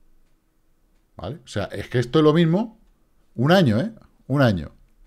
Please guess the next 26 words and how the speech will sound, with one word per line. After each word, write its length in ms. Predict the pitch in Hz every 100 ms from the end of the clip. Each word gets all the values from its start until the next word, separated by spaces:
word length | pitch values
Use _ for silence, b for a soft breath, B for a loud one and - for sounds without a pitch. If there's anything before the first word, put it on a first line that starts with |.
| -
Esto 240 | 85 -
es 40 | 147
lo 80 |
mismo 460 | 190 196 196 220 - _ _ _ _ _ _ - -
que, 280 | - 139 -
eh, 320 | 87 85 82 80
en 120 | 80
Bitcoin, 460 | 90 - 175 185 - _ _ _ _ _ _ _ _
aquí, 500 | - - 135 170 180 _ _ -
eh, 320 | - 71 76
Coinbase 400 | 98 95 110 104 85
no 100 | 78
me 80 |
vale. 220 | 62 50 -
<laughs> 500 | - - - - - - _ _ _ b b b b b _
Eh, 880 | 71 76 76 76 76 76 76 76 76 - _ _ _ _ _
ven, 260 | 98 76 - _ _
venga, 220 | 95 69
Bitfinex 440 | 92 95 123 120 110
te 80 |
lo 140 | 78 78
compro. 300 | 80 69 - _ b b b b b -
Eh, 180 | 80 78
fijaros 400 | - 82 104 98
<laughs> 20 |
toda 300 | - - 98